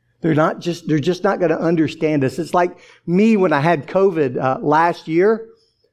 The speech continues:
Remember, I, remember I've told the story that I found out that I had covid,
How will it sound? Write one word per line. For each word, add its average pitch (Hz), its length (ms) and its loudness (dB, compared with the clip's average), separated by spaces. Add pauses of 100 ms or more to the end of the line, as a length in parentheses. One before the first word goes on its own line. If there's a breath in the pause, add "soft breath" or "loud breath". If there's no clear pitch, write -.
(400)
Remember, 180 380 2
I, 175 80 2
remember 175 380 0
I've 151 120 -2
told 180 180 0
the 147 100 -2
story 190 240 0
that 139 140 2
I 131 80 2
found 196 340 0
out 151 140 0
that 151 120 -2
I 135 60 4
had 143 240 0
covid, 156 560 -2